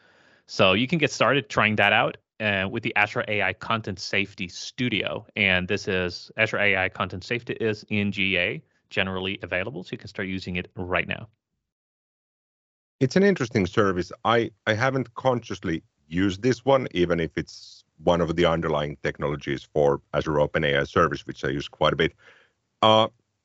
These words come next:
Speaker 2: the, the only thinking I do have with regards to something like this is that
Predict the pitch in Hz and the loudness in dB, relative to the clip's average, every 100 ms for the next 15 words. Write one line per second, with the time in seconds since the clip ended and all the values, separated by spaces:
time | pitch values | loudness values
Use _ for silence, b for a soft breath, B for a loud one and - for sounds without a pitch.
0 | _ - 120 117 123 151 190 156 165 151 | _ -2 -2 0 4 4 4 4 2 2
1 | 123 107 - - - 120 90 104 90 73 | -2 -4 0 0 2 0 2 2 2 0
2 | 71 _ _ _ 87 87 82 87 85 80 | -12 _ _ _ -4 -2 0 2 4 2
3 | 76 _ 73 - 80 76 76 69 69 76 | 0 _ -10 -4 -4 -4 -6 -6 -4 -6
4 | 71 71 - 71 | -6 -12 -2 -2